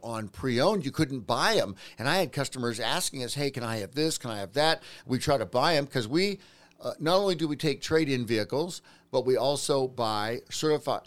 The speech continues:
you know, certified vehicles from the auctions. And when I say certified from the auctions,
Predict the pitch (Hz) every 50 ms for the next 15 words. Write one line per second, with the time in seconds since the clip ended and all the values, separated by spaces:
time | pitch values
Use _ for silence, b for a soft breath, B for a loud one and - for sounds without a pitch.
0 | - - - - _ _ _ _ 123 107 98 92 95 - - 165 175 185 - -
1 | 151 139 127 107 123 117 113 - - 117 104 - - - - 143 143 143 139 131
2 | 135 - 123 135 151 151 - - 135 92 71 - - - - B B B B B
3 | B - 143 143 135 127 127 123 123 - _ _ _ - - 127 - 131 127 -
4 | - 147 120 - - 165 143 123 - 139 127 123 120 110 - 120 113 107 104 -
5 | 135 147 143 - - 104 95 95